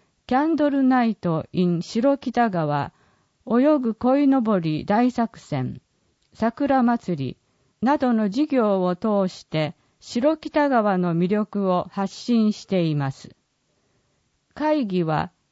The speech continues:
毎月第一水曜日に区役所にて開催しています。見学か。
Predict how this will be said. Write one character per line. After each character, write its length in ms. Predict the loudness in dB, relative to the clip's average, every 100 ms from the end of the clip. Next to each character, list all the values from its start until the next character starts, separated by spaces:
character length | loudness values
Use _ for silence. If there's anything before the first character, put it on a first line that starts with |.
| -2
毎 260 | 0 0
月 500 | -2 -10 -8 -6 -6
第 340 | 0 2 2 -2
一 240 | -4 -4
水 360 | -4 -2 0 2
曜 280 | 2 0 -2
日 180 | -2
に 300 | -2 -2 -4 _
区 100 | 0
役 240 | 0 0
所 220 | -6 -2 0
に 160 | 0
て 160 | -2 -4
開 220 | -2 0
催 340 | 0 -2 -2
し 120 | -4 -4
て 180 | -2
い 120 | 0 -2
ま 160 | -4
す。 280 | -6 -12 -20 _ _ _ _ _ _ _ _ _
見 300 | 0 4 4
学 340 | 4 0 -4 -6
か。 340 | -6 -6 -6